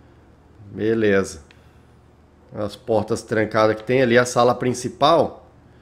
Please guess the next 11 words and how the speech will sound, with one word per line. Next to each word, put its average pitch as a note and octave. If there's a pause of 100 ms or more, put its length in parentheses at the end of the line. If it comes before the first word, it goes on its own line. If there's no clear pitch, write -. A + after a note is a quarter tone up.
(800)
Hum, G#2+
a A2
gente G2+
tá A#2+
atrás C3+
daquela D3
porta C3+
de A#2+
escorpião B2+
lá, A2
ó. F#2